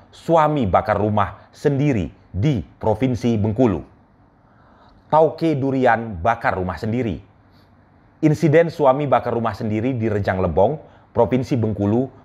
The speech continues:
pada Kamis, dua puluh tujuh Oktober dua ribu dua puluh dua, diduga dipicu dari keributan permasalahan rumah tangga. Sebelum peristiwa tersebut terjadi, warga sekitar mendengar terjadi keributan antara Rison dan istrinya Mel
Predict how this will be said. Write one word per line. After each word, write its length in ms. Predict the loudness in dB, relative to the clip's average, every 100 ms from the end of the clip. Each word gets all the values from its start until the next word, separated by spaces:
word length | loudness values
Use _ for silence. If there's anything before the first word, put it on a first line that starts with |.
| 0
pada 160 | 2
Kamis, 480 | 2 0 0 -2 -8 -20 _ -6
dua 240 | 2 2
puluh 160 | 2 -4
tujuh 240 | -4 -2
Oktober 400 | -4 -2 0 2
dua 240 | 2 2
ribu 240 | 0 -2 -2
dua 160 | -2
puluh 200 | -2 -2
dua, 440 | -2 2 2 2 -10 -20 _
diduga 400 | -2 0 2 2
dipicu 480 | 0 -2 -6 -2 0
dari 240 | 0 0
keributan 640 | -2 -4 -4 -2 0 -2 -4 -18 -12
permasalahan 800 | -4 -2 -2 0 2 2 0 -2
rumah 160 | -4 -2
tangga. 480 | 0 2 0 0 -8 _ _ _ _ _
Sebelum 480 | -10 -4 0 2 2
peristiwa 480 | 2 0 0 0 2
tersebut 320 | 0 -2 -2 -2
terjadi, 480 | 0 0 2 -2 -4 -12 _ 0
warga 320 | 2 2 0
sekitar 400 | -2 -2 0 0
mendengar 560 | 0 0 0 -2 -4 -12 -20 -8
terjadi 480 | -6 0 2 2 -2
keributan 480 | -2 -2 0 0 0
antara 480 | -2 0 0 2
Rison 480 | 0 -2 -2 -2 -2 -16 -20 -2
dan 240 | 0 0
istrinya 800 | -4 -4 -2 0 0 -2 -8 -12
Mel 400 | -2 0 2 0